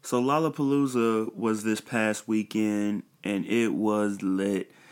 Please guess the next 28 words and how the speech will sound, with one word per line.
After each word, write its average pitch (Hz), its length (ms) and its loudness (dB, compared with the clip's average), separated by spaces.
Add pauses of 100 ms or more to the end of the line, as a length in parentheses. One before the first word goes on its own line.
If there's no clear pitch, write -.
(320)
For - 140 -6
those 107 220 2
of 110 60 0
you 107 80 2
who 107 100 0
don't 104 240 0
know, 104 200 2
Lollapalooza 107 800 0
is 90 200 -2
a 92 80 -4
Chicago 107 680 0
festival, 101 920 -4
music 107 380 0
festival 92 400 -4
that 92 140 -4
happens 92 720 -6
every 95 300 -4
year 98 520 -2 (680)
in 101 220 0
the 85 340 0
first 98 420 -4
weekend 95 720 -4
of 92 260 -6
August. - 760 -6 (880)
Uh, 98 320 -2
and 95 240 -2
this 117 260 2
year, 98 680 0